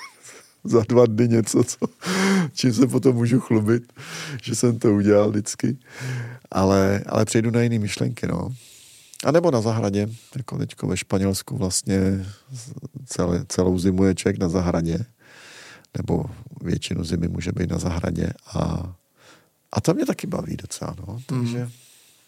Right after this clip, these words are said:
Speaker 1: no, tak si hledám nějaký věci jako svoje. I když to nemám, tak asi v těch blocích tolik, no. Ale ví-, vím, že ty to v blocích máš, když vidím tvůj kalendář.
Speaker 2: Eh,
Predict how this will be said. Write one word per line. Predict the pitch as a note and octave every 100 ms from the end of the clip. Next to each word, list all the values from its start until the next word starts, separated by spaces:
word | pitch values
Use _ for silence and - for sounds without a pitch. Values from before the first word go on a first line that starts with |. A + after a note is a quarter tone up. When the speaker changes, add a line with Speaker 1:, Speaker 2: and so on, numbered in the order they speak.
| _ F4
Speaker 1:
no, | E4+
tak | -
si | - G#2
hledám | G2+ G2 F#2+
nějaký | F#2 F#2 F#2+
věci | E2+ - F#2+ - _ _ - - - - -
jako | - -
svoje. | - G2+
I |
když | G#2+ A#2+
to | C#3
nemám, | A2+ A2 A2
tak | G2+ G2 - - - -
asi | A2+ -
v | G2
těch | G#2+ -
blocích | F#2 - E2
tolik, | - - -
no. | - - - _ - - -
Ale | A#2+ D3+
ví-, | D3+ B2+ C#3
vím, | E3+
že | E3+
ty | E3+ E3
to | E3
v | C#3+
blocích | D3+ D#3+ D3+
máš, | G#2 E2+ - - _ _ _ -
když | - F2+
vidím | G2 F#2 F2
tvůj | F#2+ F2
kalendář. | F2 E2 E2 - - _ _ - - - - - - _ _ - C#3
Speaker 2:
Eh, | B2 G#2+